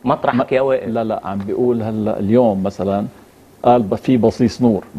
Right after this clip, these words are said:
Speaker 2: بصيص نور ما بيعني إنه انحلت، إنه في بصيص نور ممكن يصير ضوء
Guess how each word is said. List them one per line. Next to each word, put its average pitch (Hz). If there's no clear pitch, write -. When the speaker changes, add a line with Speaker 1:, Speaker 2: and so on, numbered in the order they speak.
Speaker 2:
بصيص 123
نور 151
ما 151
بيعني 175
إنه 113
انحلت، 110
إنه 117
في 165
بصيص 139
نور 120
ممكن 131
يصير 127
ضوء 123